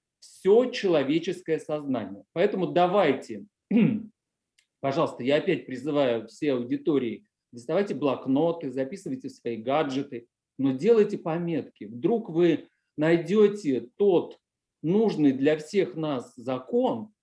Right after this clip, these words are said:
как вообще будет соединено искусство с будущим и как оно себя будет проявлять,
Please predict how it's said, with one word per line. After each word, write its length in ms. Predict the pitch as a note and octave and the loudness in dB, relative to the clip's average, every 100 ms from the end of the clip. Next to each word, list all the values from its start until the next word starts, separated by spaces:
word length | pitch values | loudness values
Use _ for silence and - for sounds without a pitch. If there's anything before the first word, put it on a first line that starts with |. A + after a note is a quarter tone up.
| _ _ _ | _ _ _
как 300 | - G3+ E3+ | -2 0 0
вообще 460 | C3+ C3+ - - D#3 | -2 -2 -2 0 0
будет 320 | C3+ D3 C3 | 2 0 0
соединено 580 | - B2+ C#3+ D#3 D#3 C3 | -2 -2 -2 0 2 0
искусство 560 | C3 - C#3 - B2+ C3 | -2 -8 -14 -8 -6 -4
с 60 | |
будущим 560 | C#3+ D#3+ B2+ - A#2+ B2+ | -4 -6 -6 -6 -4 -4
и 40 | |
как 200 | D3 C#3 | -4 -6
оно 160 | B2 A#2 | -6 -8
себя 260 | - B2+ | -6 -6
будет 320 | B2+ C#3 B2 - | -2 -2 -2 -4
проявлять, 580 | A#2 A#2+ E3 B3+ B3+ | -4 0 2 2 0